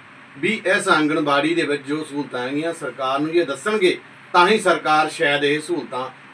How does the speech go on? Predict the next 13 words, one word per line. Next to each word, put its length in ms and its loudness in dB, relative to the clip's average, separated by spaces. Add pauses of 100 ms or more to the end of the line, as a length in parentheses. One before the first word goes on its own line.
ਉਹਨਾਂ 300 2
ਨੂੰ 140 -2
ਮੁਹੱਈਆ 420 0
ਕਰਾਉਣ। 320 -8 (380)
ਬਾਕੀ 380 4
ਜੋ 320 4
ਇੰਚਾਰਜ 560 4
ਹੈਗੇ 260 4
ਆ 40 2
ਜਸਵੀਰ 520 -4
ਕੌਰ, 280 -2 (420)
ਉਹਨਾਂ 500 4
ਨਾਲ 520 4